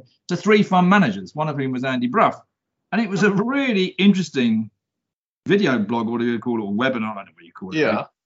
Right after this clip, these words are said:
Speaker 1: Uh, but
Speaker 2: Oh.
Speaker 1: fascinating to, to see some of these. Um, so, yeah, well done, P I World. I, I, I thought that was, um, th-, they put out some really interesting stuff,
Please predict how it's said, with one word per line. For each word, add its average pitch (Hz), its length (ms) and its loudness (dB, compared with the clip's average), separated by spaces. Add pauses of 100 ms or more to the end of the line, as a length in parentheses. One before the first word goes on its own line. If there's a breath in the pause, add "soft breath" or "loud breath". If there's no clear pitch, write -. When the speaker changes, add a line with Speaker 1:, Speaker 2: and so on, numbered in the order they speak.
(260)
Speaker 1:
Uh, 185 160 2
but 214 140 0
Speaker 2:
Oh. - 20 -8
Speaker 1:
fascinating 170 720 -2
to, 135 220 -4
to 151 180 -6
see 180 220 -2
some 127 180 0
of 101 60 2
these. 98 460 -8
Um, 120 640 0 (420)
so, 202 200 2
yeah, 226 240 4
well 254 280 4
done, 240 200 6
P 196 200 -2
I 175 160 2
World. 143 280 -2
I, 139 80 -4
I, 160 220 -4 (200)
I 180 40 -2
thought 180 200 -6
that 156 140 -10
was, 147 340 -8
um, 135 600 -2 (840)
th-, 160 140 -10
they 254 160 2
put 285 180 -2
out 240 200 -2
some 175 220 4
really 254 320 4
interesting 202 460 2
stuff, 165 380 0